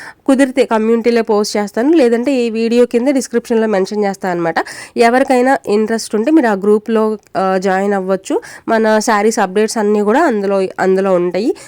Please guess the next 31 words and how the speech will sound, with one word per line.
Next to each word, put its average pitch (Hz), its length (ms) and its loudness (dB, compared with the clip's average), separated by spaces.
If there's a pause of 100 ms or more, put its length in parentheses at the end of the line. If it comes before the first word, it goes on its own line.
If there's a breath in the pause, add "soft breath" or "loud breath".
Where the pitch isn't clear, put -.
(120 loud breath)
కుదిరితే 311 400 4
ఈ 294 220 4
వీడియో 269 300 2
కింద 240 240 -2
ఇస్తాను, 247 420 2
లేదంటే 240 360 2
ముకుందలో 220 520 2
ట్రై 202 220 0
చేస్తా 190 380 -4
అండి. 185 380 0
నాలాగే 277 460 4
అనుకునే 277 360 4
వాళ్ళు 254 220 6
ఉంటారు 226 240 2
కదండి, 202 300 2
ప్రతిసారి 240 600 2
బ్లౌజ్ 220 340 2
మనం 220 300 0
కుట్టించుకోవాలంటే 214 840 0
కాస్ట్ 208 360 0
ఎక్కువ 208 240 0
పడుతుంది. 196 500 0 (380 loud breath)
ఆ, 240 60 4
అన్నిటికీ 254 560 2
మ్యాచ్ 226 320 2
అయ్యేలాగా 226 460 2
చూసుకొని 233 520 0
కొన్ని 240 240 2
కలర్స్ 214 360 -2
తెచ్చుకొని 226 400 0
పెట్టుకుంటే 208 600 -2